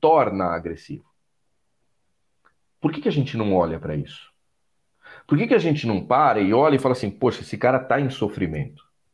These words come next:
E quais os impactos da gente ignorar esse sofrimento também?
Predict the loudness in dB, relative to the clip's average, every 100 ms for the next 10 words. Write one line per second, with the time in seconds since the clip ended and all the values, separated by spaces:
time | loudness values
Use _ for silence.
0 | _ _ _ _ -20 -10 -2 2 4 4
1 | 2 2 2 2 2 2 0 -2 2 2
2 | 2 0 -2 -2 4 6 6 6 4 2
3 | 0 0 2 0 0 -2 -6 -6 -6 -4
4 | -8